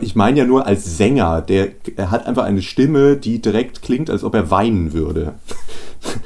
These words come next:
Das meine ich halt damit. Und ich finde, das hat sogar bei Rise Against, der hat auch manchmal diese Stimmfarbe, die auch so brüchig ge-, gebrochen ist.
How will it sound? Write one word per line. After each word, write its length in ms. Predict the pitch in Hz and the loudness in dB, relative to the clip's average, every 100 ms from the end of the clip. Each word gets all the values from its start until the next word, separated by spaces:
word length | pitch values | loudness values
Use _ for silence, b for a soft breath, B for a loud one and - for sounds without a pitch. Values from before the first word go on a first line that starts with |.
| - - | -6 0
Das 140 | 107 | 2
meine 240 | 127 127 123 | 4 4 4
ich 100 | 104 | 2
halt 160 | 82 | 2
damit. 400 | 92 82 80 - | 2 0 -2 -2
Und 140 | 104 101 | 0 0
ich 100 | - | 4
finde, 400 | 139 160 151 151 | 4 6 4 4
das 200 | - - | 2 2
hat 180 | 175 - | 0 2
sogar 240 | 226 170 | 2 4
bei 80 | 127 | 4
Rise 300 | 117 123 143 | 4 4 2
Against, 340 | 131 135 156 | 2 0 0
der 140 | 113 107 | -2 0
hat 160 | 123 | 0
auch 260 | - 180 - | 2 0 0
manchmal 320 | 131 113 123 | 0 0 0
diese 220 | 107 107 | -2 -2
Stimmfarbe, 800 | 101 131 156 - 127 123 147 160 | 0 0 -2 -4 0 2 2 0
die 160 | 151 123 | -2 -2
auch 120 | 120 | 0
so 160 | 147 123 | -2 -4
brüchig 600 | 101 - - 180 185 - | -2 -4 -2 -6 -8 -4
ge-, 160 | 135 - | -4 -2
gebrochen 460 | 104 107 147 170 | -2 0 0 -2
ist. 400 | 151 190 214 - | -4 -4 -4 -10